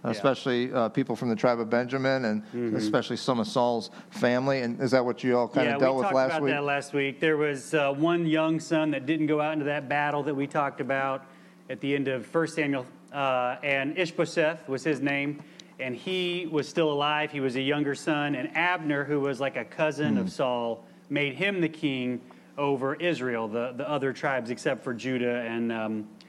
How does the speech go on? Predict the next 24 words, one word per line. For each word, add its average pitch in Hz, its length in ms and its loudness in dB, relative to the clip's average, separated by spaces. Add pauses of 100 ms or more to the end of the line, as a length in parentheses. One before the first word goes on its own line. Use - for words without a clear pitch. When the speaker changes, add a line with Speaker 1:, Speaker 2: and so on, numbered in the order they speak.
(280)
Speaker 1:
that, 123 240 -4
that 123 160 0
area 117 280 -2
where 113 100 -2
David 113 340 -2
was. 123 80 4
Speaker 2:
Hmm. 107 160 4
Speaker 1:
So 92 140 -2
that 143 140 2
was, 139 140 -2
he 165 140 -2
was 156 180 2
a 147 60 -2
king 147 320 0
and 123 80 -2
David 123 200 -2
was 113 140 -2
a 107 60 -4
king 117 200 -4
at 107 80 -6
the 107 60 -14
same 110 260 -8
time. 92 300 -14 (540)
So. - 60 -20